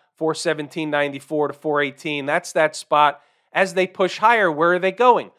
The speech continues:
Four nineteen forty. That's resistance. What did they do when they got there? They basically went sideways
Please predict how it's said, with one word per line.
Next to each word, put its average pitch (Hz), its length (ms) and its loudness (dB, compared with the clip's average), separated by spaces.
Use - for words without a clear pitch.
Four 208 380 0
nineteen 185 600 -2
forty. 240 640 0
That's 170 240 0
resistance. 180 720 -4
What 208 80 2
did 240 100 -2
they 208 140 -2
do 208 180 -4
when 202 140 0
they 190 100 0
got 190 360 2
there? 110 260 -10
They 160 120 -2
basically 190 680 -2
went 156 300 0
sideways 147 920 0